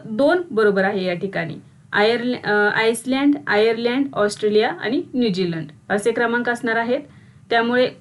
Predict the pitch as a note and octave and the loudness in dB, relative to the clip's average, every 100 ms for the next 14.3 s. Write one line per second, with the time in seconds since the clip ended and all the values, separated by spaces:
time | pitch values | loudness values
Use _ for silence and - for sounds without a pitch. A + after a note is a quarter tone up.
0 | - C#4 C#4+ E4 - - A3+ B3 C#4+ - | 0 4 4 0 -8 -2 0 2 -2 -10
1 | - G#3+ C4 D4 G3+ F#3+ D#3 - A3 A3 | -2 2 2 -2 -2 0 0 -2 -2 0
2 | A3+ A3 A3+ C4+ D4 - G#3 G3+ C4 D#4 | 0 0 -2 0 0 0 -6 2 4 6
3 | B3 G#3 G3 G3 - F3+ F#3 F#3 F3+ F3+ | 4 2 2 0 -2 -4 0 0 -2 -6
4 | E3+ D#3+ - - - - - - - - | -8 -10 -12 -20 -20 -20 -20 -20 -20 -20
5 | - - - - - C4 D4 D#4 D4+ D#4 | -20 -20 -20 -12 -2 0 4 2 4 2
6 | E4+ - - - - - - - - - | 0 -8 -20 -20 -20 -20 -20 -20 -20 -20
7 | - - B3 B3+ D#4 D#4 - G#3 A#3+ G3 | -18 -6 -6 0 0 0 -2 -2 -2 -2
8 | F3 A#3+ A3+ B3 C#4 C4+ C#4+ C#4+ C4 C4 | 0 2 4 4 2 2 0 2 2 2
9 | C#4+ B3 - B3+ B3+ C#4 B3+ A#3 A#3+ A#3+ | 0 -2 -6 -6 -2 0 0 -2 0 0
10 | A#3+ B3 A#3+ A#3 - - G3+ G3+ G#3+ G#3 | 0 0 -2 -2 -4 -2 0 2 0 0
11 | B3+ C4 C4 B3+ B3 B3 B3 B3 A#3+ A#3+ | 2 2 2 -2 -2 -2 -2 -2 0 0
12 | A#3 C4 - - - - - B3+ C4 C#4 | -2 -4 -16 -20 -20 -12 0 4 4 4
13 | C#4 C4 D4 C#4+ B3 A#3+ C#4+ B3 B3 A3+ | 4 4 2 2 2 0 0 -2 0 0
14 | A3 F#3 | 0 -2